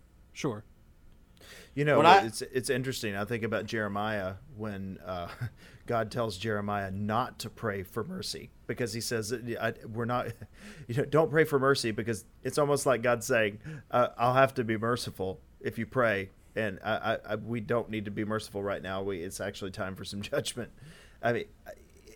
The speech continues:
Speaker 2: I, I don't wanna portray that God's mercy and God's wrath are in conflict with each other, but, uh, I think it's better to un-, be understood they're in concert, that all of God does what all of God does. Uh, I think A W Tozer said that.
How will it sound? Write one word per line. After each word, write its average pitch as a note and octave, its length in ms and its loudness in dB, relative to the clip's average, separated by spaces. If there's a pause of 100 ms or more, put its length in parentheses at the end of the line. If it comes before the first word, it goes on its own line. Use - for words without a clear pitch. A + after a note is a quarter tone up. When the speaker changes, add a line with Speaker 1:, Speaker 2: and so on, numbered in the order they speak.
(120)
Speaker 2:
I, C#3+ 100 6
I C3+ 220 -2
don't C#3+ 240 4
wanna D3 160 2
portray A2+ 460 0
that G#2 240 -2
God's A2+ 280 2
mercy G#2 520 -2
and G2+ 120 -6
God's G2+ 300 -2
wrath G#2 380 2
are F#2+ 100 0
in F#2+ 240 -4
conflict B2 600 -6
with F2 180 -8
each F2 180 -8
other, F2 260 -4 (600)
but, F#2+ 260 0 (100)
uh, G2+ 260 -2
I G2+ 40 -2
think F#2+ 300 -6
it's F#2+ 240 -8
better G2 540 -2
to E2+ 120 -4
un-, F#2+ 240 -6
be F#2+ 100 -4
understood F#2+ 460 -4
they're F#2+ 180 0
in G2+ 120 -4
concert, F#2+ 580 -6 (160)
that - 320 -8
all G#2+ 160 2
of G#2 120 0
God F#2+ 280 -2
does G2 320 -2 (640)
what G#2+ 240 -2
all F#2+ 160 0
of E2 100 -4
God F2 220 -6
does. F2+ 400 -4
Uh, - 260 -8
I - 60 -14
think G2 260 -8
A F#2 120 -4
W F#2 280 -4
Tozer F#2+ 480 -6
said - 280 -6
that. F#2+ 240 -4